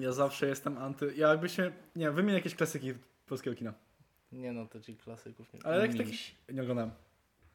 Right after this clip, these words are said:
Speaker 2: Bardzo fajny film.
Speaker 1: Naprawdę, co byście... Czekaj, jakie są filmy polskie, które ogl-, oglądałem?
Speaker 2: E, Dzień Świra oglądałeś?
Speaker 1: Nie.
Speaker 2: Obejrzyj.
Speaker 1: Oglądałem tylko, o,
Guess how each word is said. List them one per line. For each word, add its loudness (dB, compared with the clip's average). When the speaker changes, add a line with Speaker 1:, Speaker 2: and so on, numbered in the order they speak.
Speaker 2:
Bardzo -8
fajny -14
film. -16
Speaker 1:
Naprawdę, 2
co -2
byście... 0
Czekaj, 0
jakie -4
są -4
filmy -4
polskie, -4
które 0
ogl-, -2
oglądałem? -2
Speaker 2:
E, -10
Dzień -6
Świra -8
oglądałeś? -6
Speaker 1:
Nie. 0
Speaker 2:
Obejrzyj. -6
Speaker 1:
Oglądałem 4
tylko, 2
o, -4